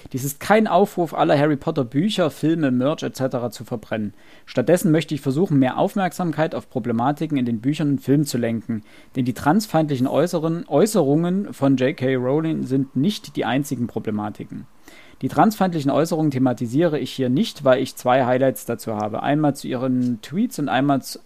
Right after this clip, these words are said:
eine Übersetzung inklusive Analyse zu ihrem transfeindlichen Essay Turf Wars. Genau, also uns geht's halt auch weniger um J K Rowlings, äh,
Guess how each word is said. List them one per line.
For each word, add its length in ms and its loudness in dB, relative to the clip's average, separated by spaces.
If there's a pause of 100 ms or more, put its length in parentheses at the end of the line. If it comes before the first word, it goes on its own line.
(160)
eine 460 0
Übersetzung 480 -4
inklusive 440 -4
Analyse 360 -4
zu 160 -12
ihrem 220 -6
transfeindlichen 720 -6
Essay 520 -4 (240)
Turf 440 2
Wars. 500 -4 (760)
Genau, 200 -8
also 200 -6
uns 160 -2
geht's 200 2
halt 140 4
auch 180 -2
weniger 460 2
um 160 -2
J 200 -6
K 80 -8
Rowlings, 600 -10
äh, 400 -10